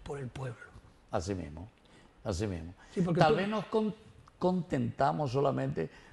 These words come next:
Speaker 2: con la música que tenemos ahí, lo cantamos y listo.
Speaker 1: Sí, una falta,
Speaker 2: <laughs>
Speaker 1: pero fíjate que en otras realidades eclesiales, con mucha facilidad tú nombras uno, dos o tres nombres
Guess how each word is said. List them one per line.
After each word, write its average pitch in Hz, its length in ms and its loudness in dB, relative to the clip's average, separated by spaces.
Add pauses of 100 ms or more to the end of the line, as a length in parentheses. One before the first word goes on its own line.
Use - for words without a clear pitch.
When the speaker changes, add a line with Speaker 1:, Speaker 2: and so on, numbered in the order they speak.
(120)
Speaker 2:
con - 140 2
la 135 60 4
música 123 400 4
que 117 100 2
tenemos 117 320 2
ahí, 123 180 -4 (120)
lo 127 120 0
cantamos 127 540 -2
y 120 60 0
listo. 98 320 -2 (300)
Speaker 1:
Sí, 226 60 -8 (380)
una 226 160 6
falta, 214 260 4 (120)
Speaker 2:
<laughs> - 140 -2
Speaker 1:
pero 208 120 2
fíjate 208 340 0
que 214 120 2
en 214 80 0
otras 233 240 0
realidades 190 480 2
eclesiales, 185 760 0 (400)
con 165 160 0
mucha 233 220 2
facilidad 185 480 0
tú 185 80 -2
nombras 185 420 0
uno, 185 220 -2
dos 175 180 -2
o 170 80 -6
tres - 140 -6
nombres 180 400 -2